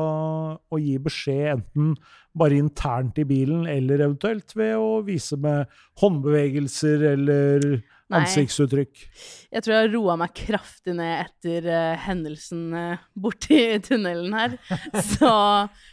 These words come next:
Speaker 2: men, eh, nei, jeg kan ikke huske at jeg har hatt noe sånn insane road rage, liksom. Eh,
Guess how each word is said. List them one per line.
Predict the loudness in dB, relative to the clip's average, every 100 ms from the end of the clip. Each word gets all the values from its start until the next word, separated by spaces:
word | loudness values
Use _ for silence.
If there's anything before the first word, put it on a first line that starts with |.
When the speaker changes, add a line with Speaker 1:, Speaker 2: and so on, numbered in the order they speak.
| _
Speaker 2:
men, | -2 0 0 -4
eh, | -4
nei, | -2 -2
jeg | -2
kan | -4
ikke | -2 -2
huske | -2 -2
at | -2
jeg | -2
har | -4
hatt | -6
noe | -6
sånn | -6 -4
insane | -8 -8 -10 -8 -6 -6 -6
road | -6 -6 -8
rage, | -8 -8 -8
liksom. | -4 -4 -4
Eh, | -8 -6 -6 -6 -8 -8 -8 -10